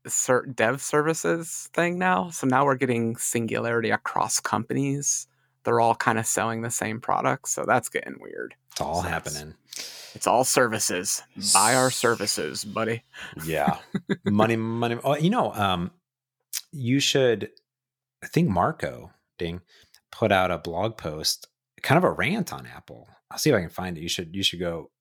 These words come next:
Speaker 2: uh,
Speaker 1: Marco ranting about Apple?
Speaker 2: Yeah, it was pretty, yeah. He made tech,
Speaker 1: Oh,
Speaker 2: he
Speaker 1: no,
Speaker 2: made, like,
Speaker 1: I,
Speaker 2: a whole
Speaker 1: I, I, I've been listening to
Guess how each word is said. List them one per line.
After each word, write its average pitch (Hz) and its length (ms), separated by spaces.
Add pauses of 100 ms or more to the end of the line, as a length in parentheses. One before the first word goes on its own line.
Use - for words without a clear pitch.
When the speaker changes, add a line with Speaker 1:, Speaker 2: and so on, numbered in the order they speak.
Speaker 2:
uh, 117 100
Speaker 1:
Marco 139 640
ranting 123 520
about 185 360
Apple? 247 600 (360)
Speaker 2:
Yeah, 87 240
it 80 40
was 78 100
pretty, 95 300
yeah. 90 240 (440)
He 117 100
made 131 200
tech, 139 200
Speaker 1:
Oh, 113 120
Speaker 2:
he 104 100
Speaker 1:
no, 101 60
Speaker 2:
made, 113 100
like, 143 260
Speaker 1:
I, 147 100
Speaker 2:
a 170 40
whole - 80
Speaker 1:
I, 156 100
I, - 100
I've 147 120
been 151 240
listening 117 540
to 110 300